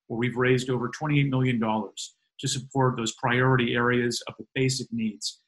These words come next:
uh, here in San Francisco. Housing stabilization, if people are at risk of not being able to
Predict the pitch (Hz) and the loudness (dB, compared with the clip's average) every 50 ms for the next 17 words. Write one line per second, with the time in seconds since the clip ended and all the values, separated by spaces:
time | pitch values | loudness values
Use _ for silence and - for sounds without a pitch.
0 | _ _ - 113 101 - 127 120 113 113 107 - 117 110 107 - 113 107 - - | _ _ -10 -8 -4 -2 -2 -2 -2 -2 -2 -4 -4 -4 -6 -6 -8 -10 -8 -8
1 | 107 - - - 107 107 - - _ _ _ _ - - 139 135 139 131 131 131 | -8 -8 -8 -10 -12 -14 -16 -18 _ _ _ _ -4 0 2 2 4 4 2 2
2 | 131 131 - 123 113 110 120 110 107 101 - 107 107 101 - 110 107 - - - | 2 2 0 -2 -2 -2 -4 -4 -4 -4 -4 -4 -4 -4 -4 -6 -8 -8 -6 -6
3 | 135 131 135 135 123 117 120 123 120 120 120 117 - - - 120 113 117 117 117 | -6 -4 -4 -4 -4 -2 -4 -4 -2 -2 -2 -2 -2 -4 -6 -6 -4 -4 -4 -4
4 | - 120 117 117 113 113 110 110 | -4 -6 -6 -4 -4 -6 -8 -8